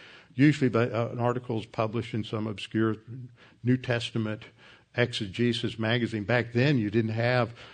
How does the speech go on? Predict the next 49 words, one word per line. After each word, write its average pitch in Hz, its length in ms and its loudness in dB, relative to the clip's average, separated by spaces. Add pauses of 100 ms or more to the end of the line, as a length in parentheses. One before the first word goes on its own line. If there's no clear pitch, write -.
(240)
things 123 260 2
showing 113 300 0
up 117 200 -2
on 104 120 -4
the 101 160 -8
internet 113 640 0
and 104 160 -6
on 110 160 -4
the 101 80 -6
web 113 460 0
and 104 80 -4
in 98 140 -8
Logos 107 680 -4
within 101 280 -6
twenty-four 110 580 -6
hours. 107 540 -4
It 104 120 -10
was 110 300 -4 (400)
maybe 123 300 4
two 135 320 0
years 139 360 2
before 113 360 -6
it 101 80 -12
showed 110 280 -4
up 113 200 -6
in 104 80 -6
a 98 100 -8
periodical 117 880 -2
index 110 480 -4
in 110 60 -6
the 92 100 -8
library, 107 560 -2
and 117 100 0
you 104 60 -4
had 110 160 -6
to 104 80 -8
go 113 180 -2
through 113 260 -4
and 98 140 -6
wade 123 360 0
through 110 440 0 (400)
all 120 260 -2
those 120 280 -2
manual 117 760 2
things 110 440 -2
in 107 100 -6
order 113 280 0
to 107 100 -4
find, 104 560 -6